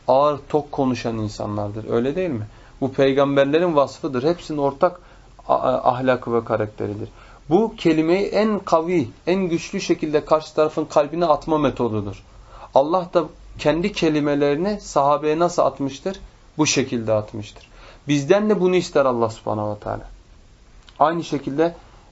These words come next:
e, bizim de insanlara tebliğ yaparken ağır ve tok bir şekilde anlatmamızı ister. Bakın Musab İbni Ömer radıyallahu anhu değil mi?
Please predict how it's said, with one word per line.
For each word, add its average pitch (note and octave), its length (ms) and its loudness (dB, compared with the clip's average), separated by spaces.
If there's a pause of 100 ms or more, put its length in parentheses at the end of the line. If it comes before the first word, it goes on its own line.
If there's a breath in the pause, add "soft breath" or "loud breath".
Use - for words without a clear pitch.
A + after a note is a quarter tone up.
e, B2 240 2
bizim D3+ 320 0
de E3 140 2
insanlara C#3+ 600 0
tebliğ C#3 360 -2
yaparken D3 580 0
ağır C#3 300 0
ve C3+ 100 -4
tok C#3 220 -8
bir C3 60 -6
şekilde B2+ 380 -4
anlatmamızı A#2 580 -4
ister. A2 260 -8 (380 loud breath)
Bakın D3+ 240 0
Musab D#3+ 320 -2
İbni D#3 200 -2
Ömer D3+ 340 0
radıyallahu B2+ 640 0
anhu A#2+ 300 -2
değil F3 100 -2
mi? C3 120 -4